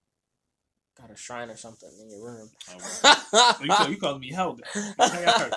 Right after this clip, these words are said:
Speaker 2: It's crazy, man.
Speaker 1: James Harden was the man in, uh,
Speaker 2: Houston.
Speaker 1: Houston.
Speaker 2: Right.
Speaker 1: Led the league in scoring, like,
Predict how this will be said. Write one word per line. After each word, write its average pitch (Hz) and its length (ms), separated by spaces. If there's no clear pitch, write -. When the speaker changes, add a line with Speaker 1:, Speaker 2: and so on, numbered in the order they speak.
Speaker 2:
It's - 240
crazy, 143 360
man. - 160
Speaker 1:
James 180 280
Harden 147 340
was 135 140
the 131 60
man 139 440
in, 127 200
uh, 113 320
Speaker 2:
Houston. 120 380
Speaker 1:
Houston. 117 560
Speaker 2:
Right. 98 200
Speaker 1:
Led 156 280
the 147 80
league 147 260
in 135 80
scoring, 131 460
like, 117 260